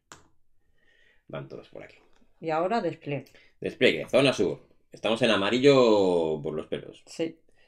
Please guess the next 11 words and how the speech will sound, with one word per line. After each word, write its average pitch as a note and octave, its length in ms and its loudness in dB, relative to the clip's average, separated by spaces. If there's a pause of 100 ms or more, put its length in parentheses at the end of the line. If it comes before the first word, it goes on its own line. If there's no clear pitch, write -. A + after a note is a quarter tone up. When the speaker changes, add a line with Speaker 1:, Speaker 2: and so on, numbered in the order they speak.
(280)
Speaker 1:
Pues F2 160 -8
son C3+ 240 2
cuatro C3+ 400 4
renqueantes A#2 560 0
en G#2+ 80 0
la F#2 100 -2
zona F#2+ 180 -2
sur. C#3 300 -2 (1160)
Speaker 2:
Venga, C#3+ 260 -8 (180)
cuatro G3 680 -8 (800)
aquí. C#3 320 -14